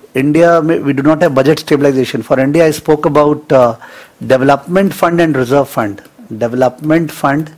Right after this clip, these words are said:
and reserve fund, I'm sorry. When you repeat a number of times, you tend to make some mistake. Development fund to develop infrastructure and reserve fund to invest our forex reserves.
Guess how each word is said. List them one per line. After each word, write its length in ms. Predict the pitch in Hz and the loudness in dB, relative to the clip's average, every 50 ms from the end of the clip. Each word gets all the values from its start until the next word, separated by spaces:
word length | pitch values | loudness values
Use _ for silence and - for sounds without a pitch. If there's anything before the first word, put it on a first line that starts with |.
| _ _ _ _ _ _ _ _ _ _ _ _ _ _ _ _ _ _ _ _ - - _ _ - | _ _ _ _ _ _ _ _ _ _ _ _ _ _ _ _ _ _ _ _ -20 -20 _ _ -4
and 220 | 135 147 156 147 | -2 -2 0 0
reserve 300 | 139 131 117 131 131 123 | 0 0 2 2 0 0
fund, 200 | - - 117 110 | 0 -4 -4 -4
I'm 120 | 117 117 110 | -4 -6 -4
sorry. 300 | - 117 113 113 107 - _ _ _ _ _ _ | -4 -4 -4 -4 -8 -18 _ _ _ _ _ _
When 140 | - 120 120 | -8 -4 -4
you 60 | 123 | -2
repeat 280 | 120 123 127 151 151 151 | -2 -2 0 -2 -2 0
a 20 | 160 | 0
number 260 | 151 139 135 143 147 | 0 0 2 0 0
of 100 | 135 - | 0 0
times, 260 | - 127 135 139 127 | 0 0 0 0 -4
you 60 | 143 | -4
tend 180 | 127 135 135 127 | -2 -2 -4 -2
to 60 | 156 | -2
make 160 | 131 131 127 - | -4 -4 -4 -2
some 160 | - 135 127 | -4 -2 -2
mistake. 340 | 117 - - - 110 - - - - - - - - _ _ | -2 -6 -6 -10 -10 -10 -12 -20 -20 -20 -20 -20 -20 _ _
Development 500 | - 123 131 165 160 160 - 165 165 151 | -2 0 2 2 0 0 0 -2 -2 0
fund 240 | - 160 156 160 147 | 0 0 0 0 0
to 80 | 156 143 | -2 0
develop 300 | 135 131 135 147 143 170 | 0 2 2 2 2 2
infrastructure 600 | 151 139 - 160 147 - - 151 135 - - 151 | 0 0 0 -2 -2 0 -2 -4 -4 -2 -2 -2
and 160 | 143 135 123 | 0 0 0
reserve 280 | 127 120 131 139 127 - | -2 0 2 0 0 0
fund 260 | - 131 117 110 104 _ - - - - _ _ _ - | -2 -4 -4 -6 -8 _ -20 -20 -20 -20 _ _ _ -4
to 300 | 147 131 120 117 110 - | -2 0 0 0 -2 -4
invest 440 | - - 127 123 131 139 135 - 156 | -6 -6 -4 0 0 0 0 2 0
our 80 | 143 | 0
forex 300 | - - 131 120 127 - | 2 2 0 0 0 -2
reserves. 520 | - 117 104 110 107 123 - - - - | -6 -6 -6 -6 -8 -8 -10 -18 -20 -20